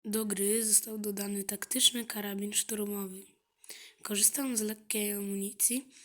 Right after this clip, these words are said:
Może być niebieski, epicki oraz legendarny. Gdy jest niebieski, zadaje on dwadzieścia dwa damage'a, gdy jest epicki, dwadzieścia trzy,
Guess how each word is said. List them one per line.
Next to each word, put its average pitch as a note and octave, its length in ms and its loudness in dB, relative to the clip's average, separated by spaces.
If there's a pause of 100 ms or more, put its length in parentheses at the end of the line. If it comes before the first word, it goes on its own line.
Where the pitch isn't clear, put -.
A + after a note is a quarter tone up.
(260)
Może G#3+ 240 -2
być G#3 240 2
niebieski, G#3+ 760 2
epicki A3 560 4
oraz G#3+ 320 -4
legendarny. G#3 760 0 (380)
Gdy G#3 140 -6
jest A3+ 240 2
niebieski, A3+ 500 4
zadaje G#3+ 420 0
on G#3+ 240 -2 (340)
dwadzieścia G#3 600 0
dwa G#3 220 -4
damage'a, G#3 640 -4 (520)
gdy G#3 140 -2
jest A3 160 6
epicki, G#3+ 500 0
dwadzieścia G#3 560 0
trzy, C#4 340 4